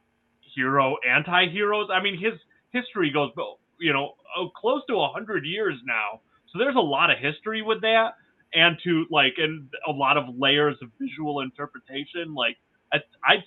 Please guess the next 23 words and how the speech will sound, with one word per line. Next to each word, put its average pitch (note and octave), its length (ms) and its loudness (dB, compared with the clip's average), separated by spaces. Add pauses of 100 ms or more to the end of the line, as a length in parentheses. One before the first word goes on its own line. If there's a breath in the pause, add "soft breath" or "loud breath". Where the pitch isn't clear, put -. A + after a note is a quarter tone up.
say G#3 80 -4 (100)
there's F3 160 0
a - 20 -2
lot F#3 200 0
of G3 120 -2
pressure C#3 400 -2
with A2+ 160 -4
those A2 220 0 (100)
kind A#2+ 160 2
of A2 60 -2
movies A2 400 -6 (160)
to A2+ 160 0 (400)
handle E3 380 4
that, D3 260 6
do D3 160 2
it D3 40 0
right. C#3+ 280 4
And C#3 80 -2
I'm C3 200 0
sure D3+ 160 0
then C#3 180 2
all A#2+ 340 0
the, B2+ 220 4